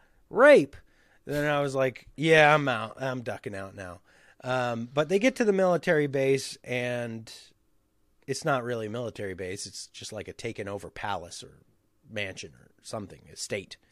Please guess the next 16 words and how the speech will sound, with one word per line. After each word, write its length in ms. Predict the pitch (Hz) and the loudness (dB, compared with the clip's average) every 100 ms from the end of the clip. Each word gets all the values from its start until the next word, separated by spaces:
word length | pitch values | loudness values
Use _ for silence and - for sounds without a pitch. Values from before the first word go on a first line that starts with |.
| _ _ _ _ - - _ - - | _ _ _ _ -20 -20 _ -20 -8
And, 440 | 123 120 117 113 | -6 -4 -6 -4
uh, 20 | |
and 680 | 117 113 113 113 110 117 123 | -2 0 2 0 0 -2 -4
it's 160 | 120 - | -8 -8
just 200 | - - | -8 0
a 60 | |
bunch 200 | 156 165 | 4 4
of 60 | 135 | 2
guys 300 | 147 151 139 | 2 2 2
with 160 | 139 | -4
guns. 520 | - 143 139 139 131 - | 0 0 0 -2 -6 -8
You 100 | 135 | -6
know, 160 | 127 123 | -4 -4
they 140 | 123 | -4
were 160 | 123 120 | -4 -6
some 640 | - 120 113 107 107 107 | -4 -4 -4 -8 -10 -12